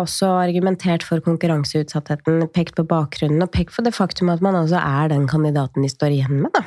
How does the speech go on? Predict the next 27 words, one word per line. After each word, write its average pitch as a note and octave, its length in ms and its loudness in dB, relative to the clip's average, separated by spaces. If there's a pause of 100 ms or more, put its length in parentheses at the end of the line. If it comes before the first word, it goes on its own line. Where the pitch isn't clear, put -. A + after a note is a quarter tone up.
(180)
ikke F3+ 160 0
sant? B3 260 2
Og F3 80 2
hvis E3+ 180 0
man E3+ 200 2
er D#3+ 100 0
headhunta, G3+ 720 0
det D3+ 160 0
er G2+ 60 0
jo A#2+ 80 2
en C3+ 80 2
helt - 100 -2
annen C3 160 0
skål, A2+ 240 -2
ikke - 140 -10
sant? C#3 180 -2
For - 80 -6
da B2 80 0
vil G#2+ 160 -2
man G#2+ 160 -2
jo A2+ 80 -2 (500)
kunne A#2+ 280 0 (260)
diktere E3 560 0
mer C3 240 0
selv B2+ 460 -4
også, A#2 180 -4
kanskje. A#2 380 -2